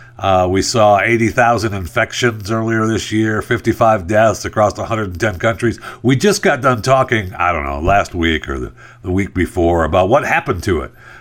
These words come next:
Uh, the numbers are still, you know, almost nothing, right? I mean, in the U S, we're still under thirty thousand cases with fourteen deaths. And when you look at the global outbreak map, we have, uh,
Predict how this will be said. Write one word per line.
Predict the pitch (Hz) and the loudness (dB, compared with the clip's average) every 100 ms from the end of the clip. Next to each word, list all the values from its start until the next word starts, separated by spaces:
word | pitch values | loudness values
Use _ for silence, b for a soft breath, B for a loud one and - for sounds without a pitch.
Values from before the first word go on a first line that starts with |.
| B | B
Uh, | 92 90 | -2 -2
the | 87 | -2
numbers | 92 123 139 113 95 | -2 -2 0 0 0
are | 98 85 | 0 -4
still, | - 127 120 113 110 104 95 85 - _ - | -6 -2 0 0 0 0 -2 -4 -10 _ -8
you | 120 | -6
know, | 92 85 _ _ _ - - - - | -6 -10 _ _ _ -20 -20 -6 0
almost | 147 131 - | 0 0 0
nothing, | 135 165 98 64 - B B B 104 | 0 0 -2 -6 -10 B B B -2
right? | 127 | 0
I | |
mean, | 117 113 | 0 -2
in | 117 | -2
the | |
U | 117 139 135 | 0 0 2
S, | 143 135 127 - - B | 4 2 0 -4 -12 B
we're | 104 101 | -4 -4
still | - 143 | -2 -2
under | 123 113 98 | 0 0 0
thirty | 131 131 120 | 2 2 2
thousand | 113 90 87 82 71 | 2 2 2 -2 -8
cases | - 78 71 82 85 - B B B | -6 -4 -4 -6 -8 -10 B B B
with | 98 95 - | -2 -2 -4
fourteen | - 110 104 - - 95 80 69 | -4 0 0 -2 -8 -6 -6 -6
deaths. | 80 76 90 95 - B B | -2 0 0 -4 -14 B B
And | 104 110 | -2 -2
when | 104 107 | -2 -4
you | 110 | 0
look | 117 127 | 0 2
at | 123 104 | 0 0
the | 107 98 98 | -2 0 -2
global | 85 101 113 135 117 107 101 - | -2 -2 0 2 2 0 -2 0
outbreak | 101 98 85 87 90 78 73 | 0 0 -4 -2 0 -2 -6
map, | 78 78 71 - - B B B | -4 0 -2 -4 -10 B B B
we | 90 101 101 | -4 0 0
have, | - 107 101 98 90 85 - | -2 0 2 2 0 -4 -10
uh, | 104 90 | -2 0